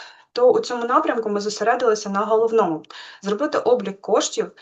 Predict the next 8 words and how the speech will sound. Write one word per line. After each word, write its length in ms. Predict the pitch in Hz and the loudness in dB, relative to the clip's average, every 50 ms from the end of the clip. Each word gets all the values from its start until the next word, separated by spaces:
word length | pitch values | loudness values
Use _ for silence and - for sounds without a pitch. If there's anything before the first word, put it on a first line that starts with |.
| - - - - - _ - | -20 -20 -20 -20 -16 _ -8
у 60 | 196 | -6
банку 400 | 180 165 185 208 220 214 220 180 | -2 2 2 2 2 2 -2 -6
та 100 | - 170 | -8 -8
касі 400 | 156 - 190 233 - - - 214 | -4 0 0 0 0 0 -4 -6
максимально 520 | 180 180 190 - - 180 170 208 277 311 311 | -8 -8 -8 -10 -6 -2 0 2 4 2 2
прозорим 560 | 311 294 254 185 170 165 160 160 160 170 - - | 0 -2 -4 -2 0 0 0 -2 -4 -8 -8 -8
і 80 | 196 | -6
аналітичним. 720 | 185 202 226 233 214 196 - - - 151 - - - - | -4 -2 -2 -2 -2 -4 -6 -10 -10 -10 -10 -10 -12 -16